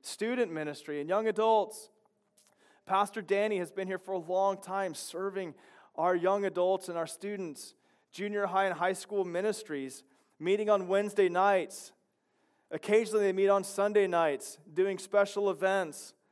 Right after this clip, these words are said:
doing different trips and service opportunities. They have a wonderful team of leaders that serve alongside him. They're also starting up, uh, a young adult ministry on Sunday nights where they're gonna be looking at going through the book of Ephesians. I know we did that a year and a half ago,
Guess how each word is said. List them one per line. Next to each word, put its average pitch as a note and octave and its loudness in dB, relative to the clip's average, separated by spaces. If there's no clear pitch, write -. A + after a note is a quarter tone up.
doing G3 2
different F#3+ -2
trips G#3+ 2
and F3 -8
service G#3 2
opportunities. F3+ -2
They F3 -2
have F3 0
a F3 -2
wonderful G3+ 2
team G3+ -8
of D3+ -10
leaders G3 0
that F#3+ 4
serve G3 0
alongside F#3+ 0
him. D3 -6
They're G3+ 6
also A3+ 6
starting A3+ 4
up, G3+ 4
uh, F3 4
a F#3+ 6
young A3 6
adult G#3 4
ministry G#3+ 0
on G#3 4
Sunday G#3 2
nights G#3+ 4
where F#3+ 0
they're F#3+ 4
gonna G3 0
be G3 2
looking G3+ 2
at F#3 2
going G3 0
through G3 -4
the F#3 0
book G3 0
of G3 -4
Ephesians. G3+ -6
I E3+ -4
know F#3 0
we G3 -2
did G#3 2
that G#3 4
a F3 0
year F#3 -2
and G3 -2
a F3+ 0
half G#3 4
ago, F3 2